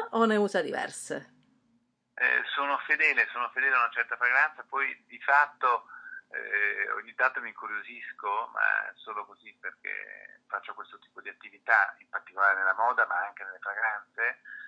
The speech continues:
Speaker 2: per cui ogni tanto mi diverto a provare qualche cos'altro, ma non è che, ecco, mi sia un, un, un malato. Fondamentalmente ho sempre usato la nostra ragazzina Sauvage,
Speaker 1: Sì.
Speaker 2: eh, che è un profumo classico, boh, da, degli anni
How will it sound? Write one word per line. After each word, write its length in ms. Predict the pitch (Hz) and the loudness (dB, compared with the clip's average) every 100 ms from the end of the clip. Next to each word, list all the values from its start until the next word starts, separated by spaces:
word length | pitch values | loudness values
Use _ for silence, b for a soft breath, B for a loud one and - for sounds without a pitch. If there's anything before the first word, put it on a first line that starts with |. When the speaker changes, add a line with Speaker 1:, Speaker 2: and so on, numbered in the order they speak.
| B _ | B _
Speaker 2:
per 140 | 120 | -12
cui 100 | 127 | -8
ogni 100 | 107 | -6
tanto 240 | - - 120 | -4 -2 -2
mi 60 | |
diverto 300 | 104 101 - | 2 2 2
a 20 | 101 | -6
provare 280 | 101 101 101 | 2 6 6
qualche 220 | 98 101 | 2 -6
cos'altro, 460 | 107 107 101 - | 0 2 2 0
ma 80 | 98 | -6
non 180 | 98 110 | -4 0
è 80 | 117 | 0
che, 140 | - _ - | -2 _ -12
ecco, 220 | 104 101 | -12 -12
mi 80 | _ _ | _ _
sia 160 | 107 101 | -6 -6
un, 80 | 101 | -8
un, 1300 | 98 95 98 98 101 - _ _ _ _ _ 98 98 - | 0 2 2 -4 -8 -16 _ _ _ _ _ -14 -12 -10
un 180 | - 104 | -12 2
malato. 720 | 107 110 104 90 98 90 101 _ | 6 10 8 6 -2 -6 -6 _
Fondamentalmente 640 | 135 135 135 139 151 143 | -2 0 2 0 0 -8
ho 40 | 110 | -12
sempre 280 | - - | -12 -20
usato 300 | 113 117 107 104 | 0 0 2 -2
la 80 | |
nostra 220 | 113 113 113 | -2 -6 -4
ragazzina 400 | 110 135 135 113 | -4 -4 -14 -12
Sauvage, 600 | 107 98 92 95 - _ _ _ _ _ _ _ _ _ _ | -8 -2 -2 -2 -8 _ _ _ _ _ _ _ _ _ _
Speaker 1:
Sì. 180 | - 175 | -14 -8
Speaker 2:
eh, 540 | 104 50 52 104 - _ | -6 -4 -6 -8 -10 _
che 140 | 104 | -12
è 40 | |
un 140 | 104 - | -12 -12
profumo 480 | 101 101 104 101 98 | -12 -12 -12 -16 -2
classico, 1400 | 110 113 110 - 110 110 107 104 101 101 101 104 104 _ _ _ | 6 6 6 -4 -8 -2 -2 0 0 0 -4 -10 -14 _ _ _
boh, 160 | - | -10
da, 340 | - 95 - - | -2 0 0 -4
degli 180 | 98 98 | -12 -10
anni 240 | 98 98 | -12 -10